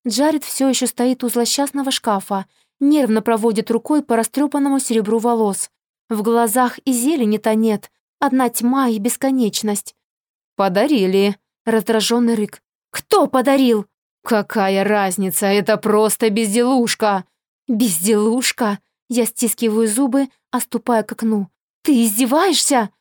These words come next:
"Нет, издеваешься здесь только ты". Принц делает ко мне тягучий шаг. Зелёные глаза пожирают меня,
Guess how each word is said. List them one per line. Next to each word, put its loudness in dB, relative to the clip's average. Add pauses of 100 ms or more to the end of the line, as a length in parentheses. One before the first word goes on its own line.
(280)
"Нет, 0
издеваешься 0
здесь 0
только 0
ты". -4 (400)
Принц 2
делает 0
ко -2
мне 2
тягучий -4
шаг. -2 (340)
Зелёные 0
глаза 0
пожирают 0
меня, 0